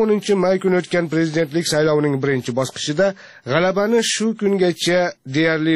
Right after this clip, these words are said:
nom chiqma-, nomi chiqmagan siyosatchi, Yevropa parlamenti deputati Andrzej Dudaga boy berdi. Bu voqea Polshaning eng yangi tarixidagi siyosiy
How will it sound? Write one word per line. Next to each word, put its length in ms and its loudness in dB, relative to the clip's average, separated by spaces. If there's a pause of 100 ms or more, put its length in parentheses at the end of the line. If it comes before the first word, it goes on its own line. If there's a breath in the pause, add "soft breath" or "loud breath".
nom 260 0
chiqma-, 320 -2 (140)
nomi 280 0
chiqmagan 460 0
siyosatchi, 640 0 (480 loud breath)
Yevropa 540 0 (200)
parlamenti 560 0 (100)
deputati 520 -2 (440 loud breath)
Andrzej 440 0 (200)
Dudaga 480 0 (260)
boy 200 2 (120)
berdi. 400 -2 (1900)
Bu 80 4 (100)
voqea 400 2 (460 loud breath)
Polshaning 480 2 (180)
eng 120 2 (120)
yangi 220 0 (100)
tarixidagi 520 -2 (100)
siyosiy 420 0